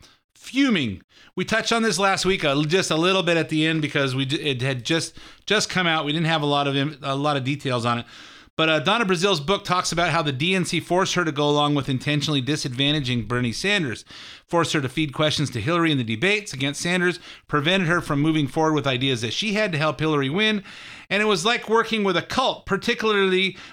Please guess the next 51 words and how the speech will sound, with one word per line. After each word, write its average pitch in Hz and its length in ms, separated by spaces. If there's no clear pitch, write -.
when 175 140
the 185 100
ideas 196 460
differed 196 440
from 170 280
her 160 140
campaign 170 460
manager, 147 380
Robbie 120 320
Mook. 170 480
Keep 226 180
in 226 80
mind, 202 280
Donna 185 220
came 202 300
in 185 140
because 156 320
Debbie 165 320
Wasserman 147 500
Schultz, 156 480
also 156 240
known 147 140
as 110 80
Debbie 123 440
Blabbermouth 127 720
Schultz, 131 280
was 131 100
forced 165 360
to 143 60
resign 131 380
in 135 60
the 120 80
wake 123 240
of 110 80
the 110 80
Russians 120 340
hacking 131 400
the 117 80
D 113 160
N 113 80
C 120 160
server. 196 460
So 123 120
I - 20
guess 120 180
that's 104 220
why 113 140
they 104 100
call 104 280
it 101 180
hacks. - 680